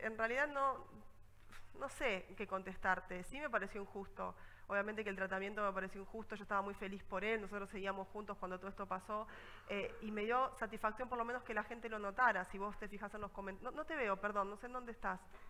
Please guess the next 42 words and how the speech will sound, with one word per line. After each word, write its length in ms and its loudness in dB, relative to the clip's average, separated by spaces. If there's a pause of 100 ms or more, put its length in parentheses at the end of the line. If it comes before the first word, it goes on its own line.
(480)
Ah, 80 12
ahí 100 12
atrás. 300 6
Bien, 220 6
gracias. 320 2 (340)
Eh, 200 6
si 100 -2
vos 100 4
te 80 -2
fijas 180 4
en 100 4
los 120 4
comentarios, 760 6
la 120 4
mayoría 240 2
de 60 4
la 100 8
gente 260 -2
dice, 380 -2 (260)
"Si 120 0
eres 200 2
el 160 4
rey, 360 8
the 140 2
king 220 -4
of 140 -2
the 80 2
ride, 340 10 (340)
ella 160 -4
tiene 100 0
que 40 -4
ser 120 -6
la 100 2
reina, 540 0
mínimo". 520 -6 (560)
Pero 560 8 (100)
yo 140 -2
creo 140 0
que 80 -4
es 80 -6
una 180 4
cuestión, 420 -2